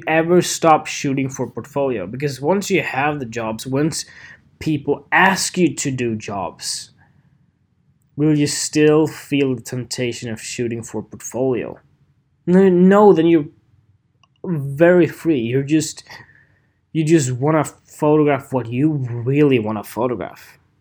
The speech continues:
I mean, the, the, the most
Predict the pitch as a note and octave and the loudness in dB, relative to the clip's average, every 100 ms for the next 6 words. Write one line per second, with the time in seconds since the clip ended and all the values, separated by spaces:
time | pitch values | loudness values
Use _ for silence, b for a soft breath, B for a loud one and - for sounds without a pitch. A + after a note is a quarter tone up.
0 | _ _ _ _ - F3 E3 D#3 D#3 - | _ _ _ _ 2 4 6 4 0 -6
1 | B B B B - D3+ E3+ F3 - D#3 | B B B B -6 4 8 8 6 -4
2 | C3 D3+ B2+ _ _ - D#3 D#3 F#3+ F#3 | -2 -2 -4 _ _ -10 -4 2 2 2
3 | - | -2